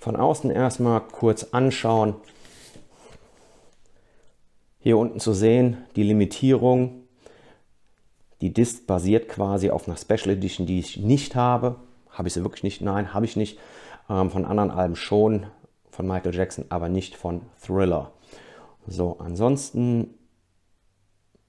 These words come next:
noch ein Sammelsurium von Label, was gemacht worden ist. Hier zum Beispiel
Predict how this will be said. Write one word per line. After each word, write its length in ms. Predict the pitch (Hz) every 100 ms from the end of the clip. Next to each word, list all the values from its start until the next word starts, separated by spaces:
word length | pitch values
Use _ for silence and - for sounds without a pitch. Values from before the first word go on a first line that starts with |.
| _ _ _ _ _ _
noch 380 | 101 98 95 -
ein 240 | 87 90
Sammelsurium 840 | 90 90 101 98 135 139 131 127 120
von 220 | - 92
Label, 500 | 92 110 117 110 92
was 220 | 98 -
gemacht 460 | 85 98 104 - 98
worden 340 | 92 90 87
ist. 280 | 80 85 -
Hier 200 | 98 95
zum 200 | - 92
Beispiel 580 | 90 82 - 87 82